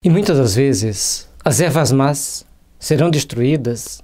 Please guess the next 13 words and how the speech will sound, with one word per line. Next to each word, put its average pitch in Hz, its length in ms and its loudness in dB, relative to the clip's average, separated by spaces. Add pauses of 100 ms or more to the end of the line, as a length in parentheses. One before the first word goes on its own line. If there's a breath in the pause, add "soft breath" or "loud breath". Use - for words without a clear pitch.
(160)
pelas 160 320 0
próprias 175 360 -2
ações 143 340 -2
dos 135 220 -8
maus. 107 640 -14 (880 soft breath)
Muitas 135 260 0
das 107 160 -4
vezes, 117 640 -10 (1120 soft breath)
essa, 147 340 -4 (400)
esse 160 220 -2
fogo 139 600 -2 (360)
do 147 140 -2
amor, 147 440 -2